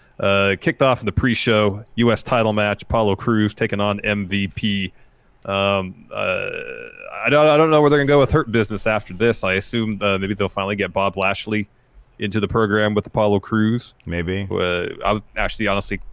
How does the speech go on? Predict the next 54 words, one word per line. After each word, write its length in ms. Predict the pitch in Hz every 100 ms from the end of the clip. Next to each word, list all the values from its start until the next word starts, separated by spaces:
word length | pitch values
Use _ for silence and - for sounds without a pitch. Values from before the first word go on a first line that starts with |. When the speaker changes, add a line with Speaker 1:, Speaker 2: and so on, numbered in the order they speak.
| -
Speaker 1:
pretty 120 | 107
surprised 400 | - 101 98 92
that 160 | 98
wasn't 220 | 101 92 101
the 40 |
match 200 | 95 92
at 60 | -
SummerSlam. 420 | - 95 - 104
M 100 | 98
V 80 | 95
P's 220 | 85 98
been 140 | - 87
doing 160 | 92
spectacular 600 | - 92 - 98 - 92
work. 260 | 90 87 - -
Speaker 2:
Mm-hmm. 360 | 95 92 87
Speaker 1:
Uh, 120 | -
so 140 | - -
maybe 120 | 95
they 140 | 90
just 240 | 90 85 -
wanted 460 | 90 87 87 85 -
to, 200 | 92 87
to, 100 | - - - -
you 80 | 104
know, 100 | 85
keep 240 | - 113
that 140 | - 87
storyline 500 | - 90 87 87 85
going 200 | 85 85
'cause 120 | -
he's 120 | 104
been 140 | 90 92
really 240 | 92 87
good. 360 | 87 95 92 - - _ _ _ _ _ _
Uh, 380 | 101 92 90 87 82 _ _
M 140 | 113
V 100 | 107 101
P 180 | 117
didn't 240 | 101 117 113
have 260 | 113 113
quite 220 | - 123 117
enough 360 | 107 113 -
to 60 | -
get 260 | 98 107 -
the 60 |
win 280 | 98 113 107
tonight. 520 | - 98 113 113 - - _ _ _ _ _ -
Uh, 200 | 90 90
it 60 |
was 100 | 101
a 40 | 95
fun 240 | 143 131
match. 500 | 123 123 120 - -